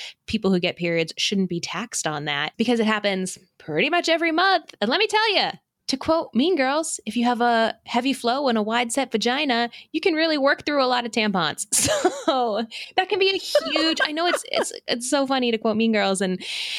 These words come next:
I'm hilarious, but it can be such a huge expense, especially now you're adding tax on top of that. That's not okay. That's discriminatory.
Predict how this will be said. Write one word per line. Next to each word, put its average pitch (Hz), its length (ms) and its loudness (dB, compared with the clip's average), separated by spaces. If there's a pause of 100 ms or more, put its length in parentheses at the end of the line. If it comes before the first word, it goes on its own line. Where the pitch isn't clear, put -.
(240)
I'm 269 180 2
hilarious, 233 760 2
but - 200 -2
it 214 100 -6
can 254 100 2
be 254 100 2
such 277 200 -2
a 277 40 -2
huge 226 560 2
expense, - 720 -2
especially 302 520 -2
now 254 120 2
you're 247 200 0
adding 214 240 -2
tax 214 340 -4
on 185 80 0
top 240 260 -6
of 208 160 0
that. 147 280 -2 (100)
That's 262 420 -4 (120)
not 202 440 0
okay. - 600 -6
That's 220 240 -2
discriminatory. 160 880 -2